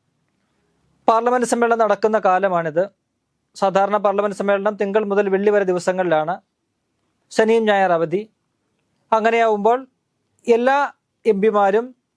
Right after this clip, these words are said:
വെള്ളിയാഴ്ച വൈകിട്ട് തന്നെ അതാത് മണ്ഡലങ്ങളിലേക്ക്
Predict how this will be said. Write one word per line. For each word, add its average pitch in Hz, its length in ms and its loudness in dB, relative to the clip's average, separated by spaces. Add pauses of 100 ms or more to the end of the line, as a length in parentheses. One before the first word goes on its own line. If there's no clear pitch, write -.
(260)
വെള്ളിയാഴ്ച 233 460 2
വൈകിട്ട് 208 380 2
തന്നെ 202 240 0 (680)
അതാത് 208 320 2
മണ്ഡലങ്ങളിലേക്ക് 202 580 0